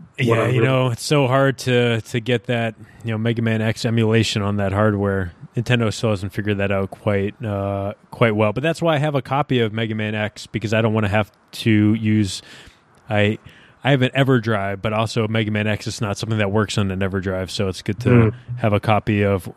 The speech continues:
Speaker 2: actually, it's Rockman X. But anyways, uh,
Speaker 1: Oh,
Speaker 2: like,
Speaker 1: nice.
Speaker 2: well, yeah, it's like, it was, like, two dollars or whatever in Japan. But the Rock, if you wanna get those Mega Man X games, go get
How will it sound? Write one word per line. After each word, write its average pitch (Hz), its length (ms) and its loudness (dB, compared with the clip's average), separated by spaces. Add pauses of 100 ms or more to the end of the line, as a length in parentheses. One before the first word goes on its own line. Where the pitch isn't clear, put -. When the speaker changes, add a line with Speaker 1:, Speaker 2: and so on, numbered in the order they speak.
Speaker 2:
actually, 107 240 -2
it's 87 80 -10
Rockman 95 400 -4
X. 92 200 -10
But 135 160 0
anyways, 135 340 0 (420)
uh, 143 100 0
Speaker 1:
Oh, 220 60 2
Speaker 2:
like, 262 260 2
Speaker 1:
nice. - 440 -4 (380)
Speaker 2:
well, 170 120 2
yeah, 139 200 2
it's - 120 -6
like, 135 180 -2
it 135 80 -4
was, 113 140 -6
like, 117 220 -2
two 120 180 0
dollars 98 420 0
or 101 80 0
whatever 101 280 2
in 98 80 0
Japan. 101 520 0
But 135 220 2
the 127 80 2
Rock, 131 380 2 (580)
if 107 100 -8
you 139 100 6
wanna 170 220 4
get 151 320 0 (540)
those 120 300 2
Mega 131 220 0
Man 127 180 2
X 127 200 -4
games, 147 640 -2 (380)
go 127 280 4
get 123 220 0